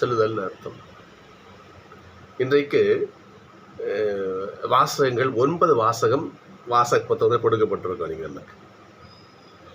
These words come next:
சில ஆலயங்கள் ஒன்பதையும் வாசிப்பாங்க,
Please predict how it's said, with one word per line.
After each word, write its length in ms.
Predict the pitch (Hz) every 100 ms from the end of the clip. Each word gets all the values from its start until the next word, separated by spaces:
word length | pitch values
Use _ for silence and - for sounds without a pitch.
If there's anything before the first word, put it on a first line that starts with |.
| - - - - -
சில 360 | - 156 160 147
ஆலயங்கள் 520 | 151 160 151 151 135
ஒன்பதையும் 320 | 135 151 170
வாசிப்பாங்க, 520 | 151 - - 117 90